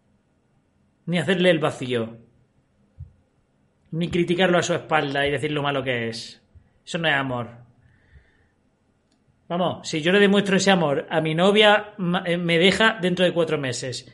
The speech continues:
Bueno, y de menos, y de dos. O sea, ese es, e-, ¿eso qué amor es? No, no, le digo a Laura, "No te hablo porque te quiero tanto. Te quiero tanto que no te hablo". <laughs> Es que no entiendes el amor de Dios. No entiendes el amor de Jehová.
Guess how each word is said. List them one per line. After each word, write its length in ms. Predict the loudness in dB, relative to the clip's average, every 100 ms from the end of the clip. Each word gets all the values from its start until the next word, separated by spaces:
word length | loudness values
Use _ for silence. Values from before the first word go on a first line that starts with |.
| -20 _ -18
Bueno, 200 | -14 -12
y 40 |
de 80 | -12
menos, 220 | -10 -10 -6
y 20 |
de 80 | -4
dos. 300 | -4 -6 -10
O 600 | -20 -20 _ _ _ _
sea, 220 | -6 -4
ese 340 | -2 4 6 6
es, 200 | -2 -2
e-, 180 | -4 -4
¿eso 240 | -4 -2 0
qué 100 | -2
amor 240 | -2 -4
es? 140 | -6
No, 100 | -6
no, 400 | -2 -2 -4 -10 _
le 100 | -2 0
digo 200 | 2 2
a 40 |
Laura, 220 | 0 -2
"No 140 | -6 -6
te 100 | -6
hablo 180 | -4 -2
porque 220 | -2 -4
te 100 | -2
quiero 160 | 2 2
tanto. 540 | 0 -2 -2 -2 -6 -20 _
Te 80 | -12
quiero 180 | -6 -4
tanto 520 | -2 -2 2 2 0 -8
que 60 |
no 100 | -2
te 80 | 2
hablo". 400 | 2 2 -2 -6 -4
<laughs> 760 | -4 -4 -12 -12 -16 -14 -12
Es 80 | -10
que 120 | -8
no 60 | -6
entiendes 320 | -4 -2 -2
el 60 | 0
amor 180 | -2 -4
de 100 | -6
Dios. 320 | -6 -10 -18 -20 -20 -2
No 240 | 6 8
entiendes 640 | 8 4 2 2 4 4 4
el 80 | 4
amor 340 | 4 2 2
de 100 | 0
Jehová. 720 | -2 -4 -4 -6 -6 -10 _